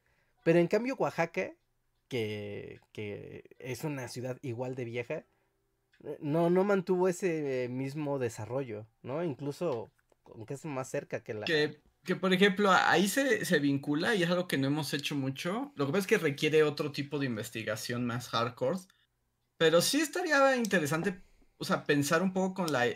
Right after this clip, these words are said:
Speaker 2: la historia de los estados mexicanos, ¿no? Porque cada uno tiene su historia y... y como el centralismo mexicano, que,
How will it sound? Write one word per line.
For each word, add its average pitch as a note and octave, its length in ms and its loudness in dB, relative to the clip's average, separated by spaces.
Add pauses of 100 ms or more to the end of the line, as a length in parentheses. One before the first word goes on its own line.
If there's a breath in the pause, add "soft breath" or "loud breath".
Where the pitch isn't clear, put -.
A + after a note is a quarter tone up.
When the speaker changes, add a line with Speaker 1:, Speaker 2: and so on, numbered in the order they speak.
Speaker 2:
la A#2 140 -2
historia D3 440 2
de D3 120 4
los - 560 -2
estados C3+ 840 0
mexicanos, A#2 760 -4
¿no? D3+ 180 -4
Porque B2+ 220 -6
cada A#3 220 0
uno G3+ 260 -4
tiene F3+ 260 0
su - 160 -2
historia B2+ 580 0
y... G#2+ 560 -6 (800)
y C#3 200 0
como B2 240 4
el A#2+ 80 2
centralismo C#3+ 800 4
mexicano, C3+ 720 2
que, G#2+ 640 2